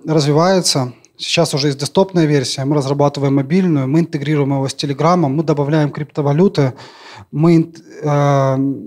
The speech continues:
думаем об оптимизации, э, транзакций,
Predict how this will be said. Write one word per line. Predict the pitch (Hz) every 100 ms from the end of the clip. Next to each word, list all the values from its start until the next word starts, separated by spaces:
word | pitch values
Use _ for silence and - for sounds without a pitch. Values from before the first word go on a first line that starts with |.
| - _ _ _ _ _ - 107 - _ -
думаем | 143 180 165 147 151
об | 143
оптимизации, | 156 - 165 147 147 135 - 143 135 131 127 - _ _ - - _ _
э, | - 139 131 131 -
транзакций, | 147 139 180 190 - 143